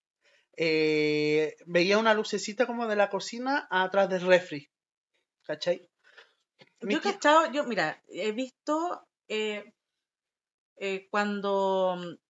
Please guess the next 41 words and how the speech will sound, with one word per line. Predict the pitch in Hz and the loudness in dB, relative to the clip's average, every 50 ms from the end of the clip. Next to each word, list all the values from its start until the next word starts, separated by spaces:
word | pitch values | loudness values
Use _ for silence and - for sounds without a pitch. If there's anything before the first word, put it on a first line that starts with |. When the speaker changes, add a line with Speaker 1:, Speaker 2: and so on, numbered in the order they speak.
| _ | _
Speaker 2:
hay | - 208 226 247 | -4 -2 -2 -2
videos | 226 247 240 208 214 233 233 247 262 247 - | -2 -4 -6 -4 -4 -2 -2 -2 -2 -4 -6
como | - 262 254 254 247 | -8 -8 -6 -4 -4
de | 240 | -4
estas | 240 - 262 247 | -6 -6 -6 -6
weas | 247 240 240 | -6 -6 -6
paranormales | - 254 247 247 247 254 262 254 220 170 170 185 214 | -6 -6 -6 -6 -6 -6 -6 -4 -2 -2 -2 -4 -6
en | 226 202 190 | -8 -8 -8
los | 196 202 | -8 -10
que | - - 190 190 190 _ _ _ _ _ _ _ _ _ - | -10 -10 -12 -12 -12 _ _ _ _ _ _ _ _ _ -4
aparecen | - 185 175 - - - 254 254 - 302 302 | -4 0 2 2 2 2 0 -2 -2 -2 -4
estas | 294 - 302 285 | -2 -2 0 0
aureolas | 285 277 262 254 247 247 240 247 269 285 277 | 2 4 4 4 2 2 0 0 0 -2 -4
como | - 302 294 277 269 262 | -4 -6 -4 -2 -2 -2
de | 254 247 240 240 233 233 233 | 0 -2 -2 -2 -4 -4 -4
luz, | 233 254 240 - - - - _ _ - | -4 -6 -8 -8 -12 -18 -20 _ _ -6
Speaker 1:
Ajá. | 185 151 143 202 202 254 330 | -4 0 4 6 6 6 4
Speaker 2:
¿cachai? | 214 208 - - 226 208 208 220 240 - - | 0 -6 -8 -6 -4 -4 -4 -4 -6 -10 -12
Y | - 190 | -14 -12
que | - 220 | -10 -10
se | 208 - 226 | -8 -8 -8
ven. | 202 202 220 214 190 175 - _ _ _ - _ _ - | -6 -4 -6 -6 -6 -8 -10 _ _ _ -20 _ _ -4
Y | 202 | 0
ahí | 190 196 214 233 | 2 2 4 2
ellos | 233 226 214 | 2 -2 -4
dicen, | 220 - 233 214 | -6 -8 -4 2
"Ah, | 175 202 196 196 | 4 4 4 4
entonces | 185 175 190 180 - - 196 | 2 -2 -6 -12 -8 -6 -6
aquí | 185 190 - 196 | -6 -6 -4 -2
hay | 196 202 208 | -2 -2 -2
actividad | 202 - - 220 208 202 196 196 196 | -4 -8 -10 -10 -8 -6 -4 -4 -4
como | 196 202 208 202 | -4 -6 -10 -6
paranormal | 196 208 196 196 196 185 185 185 190 190 196 214 214 | -4 -2 -2 -2 -4 -6 -8 -6 -4 -4 -6 -6 -6
porque | - 208 - - 190 | -12 -14 -8 -6 -6
es-, | 185 190 - - | -6 -6 -4 -6
aparecen | 190 175 175 170 170 180 - - 202 | -4 -4 -4 -4 -6 -8 -10 -12 -12
como | 196 - 185 185 196 | -10 -10 -10 -10 -8
estas | 196 196 196 | -8 -8 -6
bolitas | 180 175 170 165 - 185 185 | -6 -6 -8 -6 -8 -8 -8
de | 185 156 | -6 -8
luz". | 156 156 | -8 -8